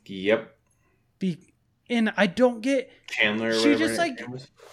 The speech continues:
Speaker 2: she died, and it was
Speaker 1: Hey,
Speaker 2: like
Speaker 1: we, no spo-, no spoilers yet. We'll get to that part. That's the number
Speaker 2: Yeah.
Speaker 1: one part of the movie that
Speaker 2: All
Speaker 1: bugs
Speaker 2: right.
Speaker 1: me. But yes.
Speaker 2: And so then,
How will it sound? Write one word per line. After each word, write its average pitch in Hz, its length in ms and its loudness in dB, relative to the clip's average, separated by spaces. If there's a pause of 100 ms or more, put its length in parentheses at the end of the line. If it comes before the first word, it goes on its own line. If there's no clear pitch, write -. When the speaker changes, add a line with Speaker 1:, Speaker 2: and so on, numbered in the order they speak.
(180)
Speaker 2:
she 247 300 -4
died, 202 800 0
and 208 160 -4
it 247 40 -2
was 247 100 2
Speaker 1:
Hey, - 60 0
Speaker 2:
like - 220 0
Speaker 1:
we, - 60 -10
no 127 100 4
spo-, 135 320 2
no 131 80 6
spoilers 127 560 6
yet. 104 240 2
We'll 107 140 0
get 104 180 0
to - 60 -16
that 95 200 0
part. 95 180 -2
That's 98 200 -4
the 110 80 -8
number 104 220 -4
Speaker 2:
Yeah. 110 100 2
Speaker 1:
one 107 80 -10
part 110 140 2
of 107 60 2
the 104 60 -4
movie 98 120 -4
that 87 160 -8
Speaker 2:
All - 40 -12
Speaker 1:
bugs 90 280 -4
Speaker 2:
right. 80 100 -10
Speaker 1:
me. 65 180 -16 (1400)
But - 180 -6
yes. - 240 -6
Speaker 2:
And 196 100 -8
so 220 180 -6
then, 196 340 -8